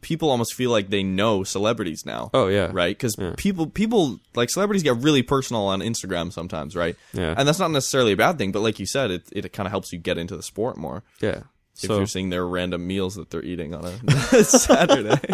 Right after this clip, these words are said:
Speaker 1: or something.
Speaker 2: Yeah. So, I don't know, but it should be a good season 'cause,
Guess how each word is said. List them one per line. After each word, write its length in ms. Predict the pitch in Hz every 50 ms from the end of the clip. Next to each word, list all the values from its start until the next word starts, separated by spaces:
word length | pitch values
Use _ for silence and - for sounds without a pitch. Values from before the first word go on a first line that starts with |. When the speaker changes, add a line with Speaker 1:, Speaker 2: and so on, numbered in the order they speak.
| 202 - - - - - - - - -
Speaker 1:
or 140 | - 98 95
something. 500 | - - 90 87 85 - 92 90 90 98 _ _ _ - -
Speaker 2:
Yeah. 220 | - 80 67 57 - -
So, 220 | - - - 135 131
I 60 | 143
don't 100 | 196 175
know, 140 | 110 95 101
but 160 | 107 139 143
it 100 | 147 160
should 140 | - 185 170
be 60 | 175
a 40 | 156
good 140 | 127 135 -
season 200 | 135 127 113 92
'cause, 280 | - - 101 - -